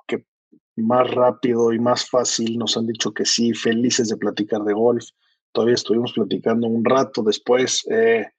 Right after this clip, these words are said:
sin duda quedamos que, que, que repetiríamos. Es increíble platicar con gente tan amante del golf y que sabe tanto y que está ahí.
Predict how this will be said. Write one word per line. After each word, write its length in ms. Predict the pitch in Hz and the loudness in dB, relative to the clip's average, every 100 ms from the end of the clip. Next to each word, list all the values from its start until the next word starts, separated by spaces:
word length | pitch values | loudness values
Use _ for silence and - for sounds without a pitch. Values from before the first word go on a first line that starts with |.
| _ _ _ _ | _ _ _ _
sin 200 | - 117 | -4 0
duda 200 | 127 135 | 4 4
quedamos 360 | 135 127 127 120 | 4 4 2 -2
que, 260 | - 117 - | 0 -2 2
que, 280 | 135 127 - | 2 2 0
que 120 | 160 | -2
repetiríamos. 680 | 117 110 110 117 123 139 120 | 0 -2 -2 2 2 2 0
Es 120 | 110 | -2
increíble 380 | 120 107 104 104 | -2 0 0 0
platicar 440 | 104 104 110 104 | 0 -2 -2 -2
con 160 | - 104 | -4 -4
gente 300 | 120 110 110 | -4 -2 -2
tan 200 | 123 123 | 0 0
amante 300 | 117 117 113 | -2 -4 -2
del 100 | 104 | 4
golf 240 | 139 143 - _ _ _ | 4 4 -4 _ _ _
y 100 | 113 | -8
que 120 | - | -2
sabe 300 | - 135 131 | 0 2 0
tanto 400 | - 123 123 123 | 2 2 2 2
y 60 | 120 | 0
que 140 | - | 0
está 240 | 101 - 117 | -4 0 2
ahí. 280 | 120 135 | 4 2